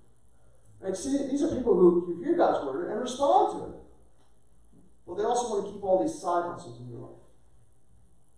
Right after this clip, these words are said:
You know, Jesus says that they, they have the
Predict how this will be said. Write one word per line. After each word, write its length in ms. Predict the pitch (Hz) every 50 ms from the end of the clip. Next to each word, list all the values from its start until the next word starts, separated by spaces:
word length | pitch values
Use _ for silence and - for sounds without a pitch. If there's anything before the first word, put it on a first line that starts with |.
| - - - - - - - - - - - -
You 80 | - -
know, 80 | 147 -
Jesus 360 | 170 190 196 175 170 - 170
says 180 | 170 170 160 -
that 180 | - - 170
they, 200 | 165 160 156 151
they 220 | 151 175 170 165 160
have 220 | 165 170 170 175
the 180 | 160 156 -